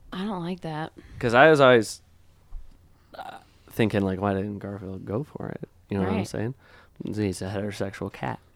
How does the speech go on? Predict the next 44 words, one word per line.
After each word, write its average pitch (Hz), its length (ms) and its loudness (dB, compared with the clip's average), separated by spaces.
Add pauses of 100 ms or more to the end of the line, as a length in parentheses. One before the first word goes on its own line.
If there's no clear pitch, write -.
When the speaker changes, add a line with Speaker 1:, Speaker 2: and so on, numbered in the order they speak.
(140)
Speaker 1:
Yeah. 175 360 -4 (440)
Speaker 2:
Um, 87 380 -8 (320)
or 123 480 10 (100)
he - 240 -2 (140)
leans 117 340 2
more 101 160 2
that 98 160 2
way. 101 160 6
<laughs> - 20 6
Let's 165 240 2
be - 200 -2
honest, 85 320 -4
it's 107 100 -2
all 90 220 4
a 87 40 -4
spectrum, 101 540 -4
and 107 140 2
it's 110 120 2
everybody, 101 480 0
and 101 80 0
I, 101 440 -2
and 104 360 0
not 107 220 2
me 101 160 0
though. - 340 -6 (320)
Not, 110 180 0 (100)
I 104 60 -4
mean, 101 140 -2
I'm 101 200 2
all 92 300 -4
about 98 320 -4 (240)
babes 92 340 -4
is 90 140 -4
what 87 120 -2
I'm 85 120 -2
saying, 85 320 -4
but 107 140 -2 (360)
I'm 98 140 0
also 95 280 0
not, 87 280 -2 (540)
um, 101 320 0
I 120 60 -4
don't 123 160 6
think, 120 300 2